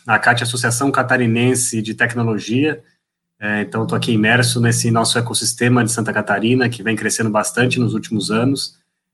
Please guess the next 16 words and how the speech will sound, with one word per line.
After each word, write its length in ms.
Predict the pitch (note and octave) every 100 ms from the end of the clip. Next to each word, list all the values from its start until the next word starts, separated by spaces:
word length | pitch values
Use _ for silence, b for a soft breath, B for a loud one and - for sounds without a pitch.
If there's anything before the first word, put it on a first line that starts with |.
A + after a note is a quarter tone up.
| _
É, 840 | A2+ G#2+ G#2+ G#2+ G#2+ G#2+ G#2+ G#2 G2+ G2+ G#2 - -
eu, 100 | B2+ B2+ -
eu 100 | C#3+
tenho 160 | B2+ C#3
doutorado 500 | C#3+ C3+ C3 C3+ C3+
em 120 | C3+
Engenharia 340 | A#2+ C3 B2+ B2+
e 40 |
Gestão 260 | A#2+ A#2+ A#2+
do 60 |
Conhecimento, 720 | A#2+ A#2+ A#2 G#2+ B2 D3 B2 A2
então 240 | B2 B2+
estudo 360 | A#2 - C3 B2
muito 280 | B2+ E3
esse 200 | D3+ -
tema 300 | - B2 B2